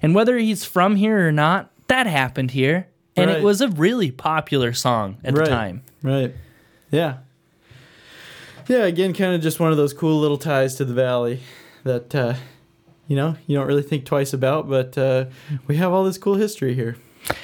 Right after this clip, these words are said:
Speaker 1: Absolutely, from, uh, presidents', uh, grandsons and great-grandsons to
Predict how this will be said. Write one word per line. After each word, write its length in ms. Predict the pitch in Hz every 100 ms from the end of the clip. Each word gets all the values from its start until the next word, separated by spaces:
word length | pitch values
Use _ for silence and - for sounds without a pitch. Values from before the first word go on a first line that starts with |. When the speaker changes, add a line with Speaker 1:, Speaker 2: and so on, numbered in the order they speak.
| -
Speaker 1:
Absolutely, 760 | 147 202 220 220 196 196 165 135
from, 460 | 131 160 143 139 139
uh, 400 | 143 135 127 120
presidents', 880 | - - 160 180 190 175 143 - -
uh, 160 | 147 123
grandsons 880 | 117 131 147 170 - 156 165 165 135
and 160 | 123
great-grandsons 1160 | 120 139 151 139 147 147 151 143 143 147 160 151
to 400 | - 123 123 113